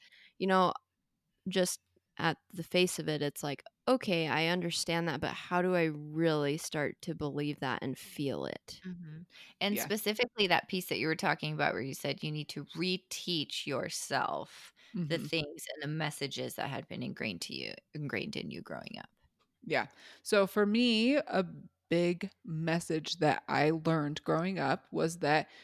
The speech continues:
Speaker 3: you grow up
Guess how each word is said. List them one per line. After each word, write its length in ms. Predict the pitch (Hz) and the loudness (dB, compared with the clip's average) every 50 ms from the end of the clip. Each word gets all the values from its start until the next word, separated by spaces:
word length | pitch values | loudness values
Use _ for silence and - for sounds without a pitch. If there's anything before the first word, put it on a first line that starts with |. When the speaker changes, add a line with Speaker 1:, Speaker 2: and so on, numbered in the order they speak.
| - - - - - _ _ _ _ _ _ _ _ _ _ _ _ _ _ _ _ _ _ _ _ _ | -20 -20 -20 -20 -20 _ _ _ _ _ _ _ _ _ _ _ _ _ _ _ _ _ _ _ _ _
Speaker 3:
you 240 | - 170 175 170 160 | -4 0 0 0 0
grow 440 | - - 160 156 151 147 160 202 220 | -2 -4 -2 0 0 0 2 2 4
up 460 | 185 147 139 160 262 262 - - | 4 6 6 6 6 4 2 -6